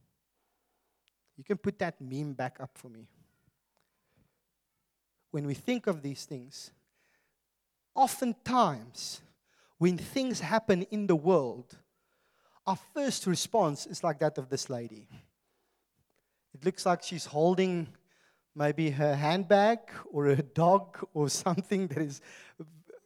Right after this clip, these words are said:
a wig. But our first response is that shriek and that fear and grabbing everything and holding it close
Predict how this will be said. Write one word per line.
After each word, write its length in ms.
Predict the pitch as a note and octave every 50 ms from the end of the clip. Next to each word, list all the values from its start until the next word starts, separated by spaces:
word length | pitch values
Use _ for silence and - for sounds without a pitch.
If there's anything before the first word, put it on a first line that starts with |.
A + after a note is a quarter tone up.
| _ _ _ _
a 120 | G3 E3+ E3
wig. 640 | D#3+ D3+ E3+ G3+ A#3 G3+ F#3 - - - - - - _ _ _ _ _ _ _ _ _ _ _ _ _ _ -
But 140 | F#3+ F#3+ F#3+ - _ _ _ _ _ _ _ _ _ _
our 120 | - G#3+ -
first 500 | - - - - C#4+ C#4+ C#4+ A3+ - -
response 1040 | A#3+ A3+ - - - - - C4+ C#4 C#4+ C4 A#3 G3+ - - - - - - - - _ _ _ _ _ _ -
is 380 | A3 G#3 F3 - - - - - _ _ _ _ _ _
that 220 | - F#3+ F3+ -
shriek 720 | - - - - - - C#4+ D#4 D4+ C4 - - - - - -
and 180 | G#3 G3+ F#3+ F#3+
that 180 | F#3 F3 -
fear 720 | - - - - - D#4+ D4 D4 B3 F#3 D3 C3+ A2+ - - - - - _ _ -
and 240 | F#3+ G3+ F3+ - -
grabbing 440 | B3+ A#3+ A#3 A#3+ G#3 A#3+ A#3+ A#3+
everything 380 | A#3 G#3+ A#3 G#3 - - F#3+ F#3+
and 120 | E3+ F3
holding 400 | E3+ D3+ G#3+ A#3 A#3+ A3+ A#3 A3
it 180 | G#3 G3 - -
close 580 | - - A3 F3+ D3 C3+ - - - - -